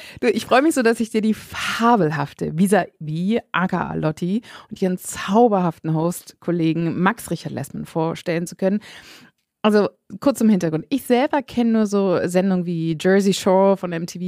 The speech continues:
oder Big Brother, so von ganz früher. Aber mittlerweile ist wirklich das sogenannte Reality-T V so ein riesen Dating-Format-Sumpf. Also die Kaderschmiede der upcoming InfluencerInnen sind sozusagen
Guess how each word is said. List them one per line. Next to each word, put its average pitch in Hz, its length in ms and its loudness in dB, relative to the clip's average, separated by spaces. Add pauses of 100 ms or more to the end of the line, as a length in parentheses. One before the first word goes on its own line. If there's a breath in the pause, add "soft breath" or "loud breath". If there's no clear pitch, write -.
(140)
oder 170 120 4
Big 170 240 -4
Brother, 180 360 2
so 170 120 -6
von 165 180 -4
ganz 165 220 -2
früher. 175 420 0 (500 loud breath)
Aber 180 200 2
mittlerweile 196 480 2
ist - 320 -6
wirklich 185 260 -6
das 190 160 -6
sogenannte 180 520 0
Reality-T 180 840 2
V 175 360 0
so 170 80 -4
ein 165 140 0
riesen 180 400 0
Dating-Format-Sumpf. 156 2250 0
Also 160 240 -2 (580 loud breath)
die 185 120 -6
Kaderschmiede 254 1080 2
der 190 260 -2
upcoming 208 800 -4
InfluencerInnen 190 1400 2 (200)
sind 202 200 2
sozusagen 175 500 -4